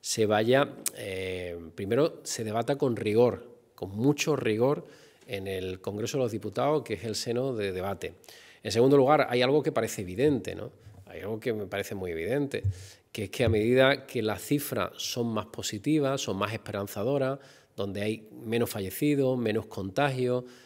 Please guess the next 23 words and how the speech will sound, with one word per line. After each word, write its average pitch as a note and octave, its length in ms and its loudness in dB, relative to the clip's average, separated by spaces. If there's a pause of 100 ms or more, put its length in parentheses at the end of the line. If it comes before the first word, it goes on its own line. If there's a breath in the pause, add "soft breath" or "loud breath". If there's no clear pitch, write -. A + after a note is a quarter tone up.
(140 loud breath)
menos B2 420 4
enfermos G#2 480 -4
hospitalizados, G#2+ 840 -4 (460 loud breath)
tiene G#2+ 260 -2
menos A2+ 280 -2
sentido A#2 420 -4
seguir G#2+ 300 -6
manteniendo, G#2+ 840 -4 (280 loud breath)
eh, G2+ 540 -12
pues, F2+ 420 -10
la G2 160 -4
actual G2 320 -8
situación C3+ 560 -2
con A#2+ 140 -2
el F#2 60 -4
estado F#2 300 -6
de E2 60 -2
alarma. D#2+ 360 -6 (480 loud breath)
Lo A2 200 2
razonable, A#2 680 4
siguiendo D3+ 420 2
estas C#3+ 400 -2
cifras - 680 -6